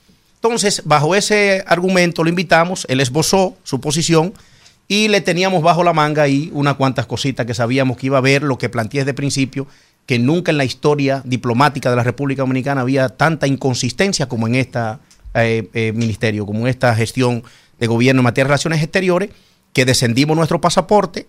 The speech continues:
de varios países que ya nos piden tener visado para ingresar a su país, en donde ya nuestro país no es parte fundamental para solucionar ninguna clase de problema, ni, ni, ni en la región ni en el mundo como éramos anteriormente. Bueno, pues el tema de las visas,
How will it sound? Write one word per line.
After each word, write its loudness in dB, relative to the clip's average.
de -2
varios 0
países 2
que -2
ya 2
nos -4
piden 0
tener -4
visado -6
para -8
ingresar -8
a -4
su -10
país, -4
en 2
donde 2
ya 2
nuestro 0
país 2
no 2
es -2
parte 0
fundamental -2
para 0
solucionar -2
ninguna -4
clase -2
de 0
problema, 0
ni, 0
ni, 0
ni -2
en -2
la 0
región 0
ni 0
en 2
el 0
mundo 0
como -2
éramos 0
anteriormente. -2
Bueno, 4
pues 2
el 0
tema 2
de 0
las 0
visas, -2